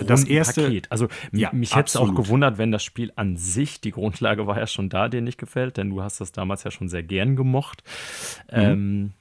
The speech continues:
Speaker 2: und ja, ähm, ich sag mal so, die Grundlage, wie gesagt, ist dann, wie gesagt, ja schon gelegt gewesen, aber es hört sich so an, als wären die Neuerungen, die es gibt, und es sind ja durchaus einige, von dir auch,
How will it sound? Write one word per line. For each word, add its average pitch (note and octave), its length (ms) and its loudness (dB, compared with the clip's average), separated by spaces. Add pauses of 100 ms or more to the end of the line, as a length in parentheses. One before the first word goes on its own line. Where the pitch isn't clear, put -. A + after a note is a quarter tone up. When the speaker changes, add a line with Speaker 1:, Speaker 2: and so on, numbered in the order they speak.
(460)
Speaker 2:
und F2+ 520 -6
ja, F2 240 -4 (200)
ähm, F2+ 520 -4 (1080)
ich - 140 -14
sag G#2 220 -2
mal G2 120 -2
so, G2 160 -6
die F2+ 140 -8
Grundlage, G2+ 920 -2
wie G2 80 -6
gesagt, F#2 340 -6
ist - 180 -12
dann, F#2+ 280 -4
wie F#2+ 80 -6
gesagt, F#2+ 320 -6
ja F2+ 80 -8
schon F#2 260 -6
gelegt F2+ 400 -4
gewesen, C3+ 880 0
aber G2+ 380 -2
es - 160 -8
hört G#2+ 160 -4
sich A#2 140 -8
so - 100 -8
an, G#2+ 100 -4
als G#2+ 180 -8
wären G2 220 -2
die G2 140 -6
Neuerungen, G2+ 580 -2
die - 140 -10
es - 160 -12
gibt, C3 240 -2
und F#2+ 80 -6
es F2+ 100 -10
sind - 140 -10
ja A#2 60 -6
durchaus A2 300 -8
einige, A2 440 -4 (520)
von G2 280 -4
dir G#2 220 -2
auch, G2+ 420 -4